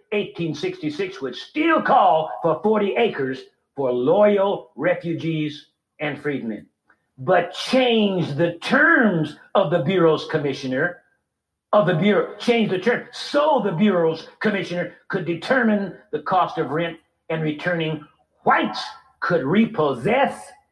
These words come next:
their black occupied land. Freedmen's Bureau Act, Freedmen's Bureau Act,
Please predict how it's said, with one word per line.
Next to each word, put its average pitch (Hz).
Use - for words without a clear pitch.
their 127
black 190
occupied 156
land. 113
Freedmen's 165
Bureau 165
Act, 208
Freedmen's 170
Bureau 147
Act, 185